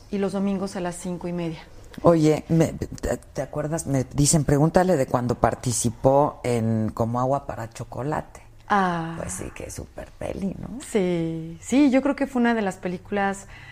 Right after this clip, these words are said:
Speaker 2: ¿Que
Speaker 1: pues,
Speaker 2: te marcó?
Speaker 1: Sí, a, al cine mexicano en,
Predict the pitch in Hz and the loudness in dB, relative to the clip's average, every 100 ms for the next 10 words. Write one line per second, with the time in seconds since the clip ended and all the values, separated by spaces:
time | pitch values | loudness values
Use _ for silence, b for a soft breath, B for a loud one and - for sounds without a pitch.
0 | B B B B - - 196 139 143 151 | B B B B -8 -4 0 0 0 0
1 | - - 302 339 339 330 - 311 349 262 | -2 2 2 4 0 -6 -2 0 2 2
2 | 196 196 185 285 320 294 - 180 214 254 | 2 0 2 4 6 4 2 -2 0 2
3 | 240 170 175 180 175 170 170 165 160 | 0 -2 -4 -2 0 -2 -2 -4 -6